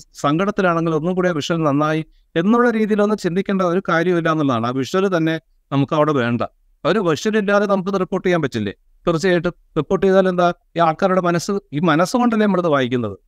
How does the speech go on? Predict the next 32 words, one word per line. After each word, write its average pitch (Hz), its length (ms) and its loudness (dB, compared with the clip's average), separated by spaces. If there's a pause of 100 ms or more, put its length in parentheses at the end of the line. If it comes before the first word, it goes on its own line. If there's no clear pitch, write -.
(200)
ഞാൻ 160 160 2
പിന്നീട് 226 500 2 (180)
രാത്രി 180 300 2
ഇന്നലെ 202 400 0 (100)
ടി 175 80 0
വി 185 80 2
നോക്കിയില്ല 180 480 0
എന്നുള്ളതാണ്. 127 340 -2
പക്ഷെ - 320 -8
എൻ്റെ 170 200 0
ഈ 214 120 2
കുട്ടി, 196 460 -2
ഈ, 196 300 0
ഈ 208 40 0
ആ 185 140 2
കുട്ടിയുടെ 202 340 -2
ഒരു 214 100 0
ചിത്രം 214 320 -2
നമ്മൾ 208 200 0
കണ്ടിട്ടുണ്ട് 190 500 0
ഇന്നലെ. 120 200 0 (400)
ആ 143 80 2
ചിത്രം 190 360 -2
നമ്മുടെ 214 200 0
മനസ്സിലില്ലേ? 202 500 -2
ഇപ്പോഴും 202 280 -4
ആ 208 60 -2
മനസ്സിലുള്ള 202 600 -2 (280)
ആ 175 40 4
കുട്ടിയോടല്ലേ 180 580 0
നമ്മള് 147 460 0 (540)
സങ്കടപ്പെടുന്നതും 160 840 0